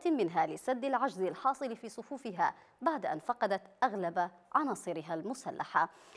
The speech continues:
وطبقا للتقرير، أنشأت الميليشيات الانقلابية أربعة معسكرات خاصة بتجنيد الأطفال وتدريبهم فيها قبل إرسالهم إلى خوض المعارك في المحافظات المختلفة،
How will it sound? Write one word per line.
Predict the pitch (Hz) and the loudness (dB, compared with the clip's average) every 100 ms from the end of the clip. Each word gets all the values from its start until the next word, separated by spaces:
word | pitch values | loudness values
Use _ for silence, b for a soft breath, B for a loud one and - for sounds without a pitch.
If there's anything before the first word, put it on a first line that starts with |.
| B | B
وطبقا | - 415 - 240 | 2 2 2 0
للتقرير، | 180 185 226 214 233 285 302 262 B B - | 2 2 2 2 4 6 6 4 B B 2
أنشأت | 330 - - 226 | 4 4 2 4
الميليشيات | 185 180 202 - 233 240 262 233 | 2 2 0 -2 -2 -2 -2 -2
الانقلابية | 196 190 233 214 202 226 220 214 | 0 -2 -2 0 0 0 4 4
أربعة | 220 247 233 226 | 4 0 -2 0
معسكرات | 175 160 185 - 233 262 262 233 | 0 2 2 0 -4 -4 -4 -6
خاصة | - - 339 - - 180 | -4 2 2 2 2 2
بتجنيد | 170 185 196 208 262 254 | 2 0 0 2 0 0
الأطفال | 208 - - 311 180 165 B B B | 0 -4 0 4 4 0 B B B
وتدريبهم | 151 170 180 226 262 214 208 | -6 -2 -2 -2 -2 -2 -4
فيها | - 254 208 | -4 -4 0
قبل | 190 311 247 | 0 0 0
إرسالهم | 233 202 - 294 240 190 | -2 -2 0 0 0 -2
إلى | 170 175 175 | -2 0 0
خوض | 294 311 | 2 0
المعارك | 254 196 185 220 214 196 202 202 b b | 0 0 2 2 0 -2 -6 -8 b b
في | - | -4
المحافظات | 285 240 - 185 180 214 233 | -2 -2 -2 -2 0 -2 -2
المختلفة، | 185 165 - 220 - 127 | -4 -4 -2 -2 2 0